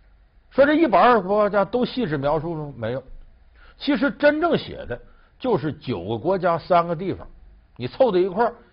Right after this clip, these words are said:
就真正想写的也就是十二国。哪十二国呢？咱们很多朋友也挺熟悉，有车迟国，有女儿国，有祭赛国，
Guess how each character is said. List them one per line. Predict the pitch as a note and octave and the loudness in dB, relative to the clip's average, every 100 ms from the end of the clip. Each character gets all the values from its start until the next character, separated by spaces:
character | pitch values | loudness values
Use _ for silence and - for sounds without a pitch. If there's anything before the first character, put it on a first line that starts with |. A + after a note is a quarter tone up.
| _ - | _ -8
就 | F3 | -2
真 | - C#4 | 2 4
正 | D4+ A3 | 4 0
想 | - G#2+ G3 D4 | 0 -2 -2 -2
写 | - - | -6 -10
的 | - - | -14 -16
也 | G2 F#2 | -12 -10
就 | F#2+ E3 | -6 -6
是 | A#2+ | -8
十 | - C#3+ | -6 -4
二 | C#3+ | -2
国。 | D2+ F2 - _ _ _ _ _ _ _ - | -6 -14 -20 _ _ _ _ _ _ _ -10
哪 | G#2+ A2+ | -4 -2
十 | F3 | 2
二 | G3 C3+ | 2 2
国 | A#2+ | -2
呢？ | C#3 C3+ - - - - | -6 -10 -18 -20 -20 -10
咱 | B2 | -10
们 | C#3 | -8
很 | G2+ | -8
多 | C3+ A2 | -6 -6
朋 | A2+ | -6
友 | C3 | -6
也 | C#3 | -6
挺 | F#2+ E2+ | -8 -12
熟 | F2+ A2+ | -12 -10
悉， | A#2 - _ _ _ - | -10 -12 _ _ _ -16
有 | G2+ | -16
车 | - - D#3 | -10 -6 -6
迟 | C#3+ D#3+ | -6 -8
国， | F2+ C2+ - _ _ _ _ _ _ | -10 -16 -20 _ _ _ _ _ _
有 | A#2 C#3 | -8 -6
女 | C3 F2 | -6 -6
儿 | A2 E3+ | -6 -6
国， | F#2+ C2 - _ _ - _ | -8 -14 -18 _ _ -20 _
有 | G2+ | -12
祭 | G#2+ - D#3+ | -12 -8 -6
赛 | - F3+ G#2+ | -2 0 -2
国， | C#2 C#2 | -6 -20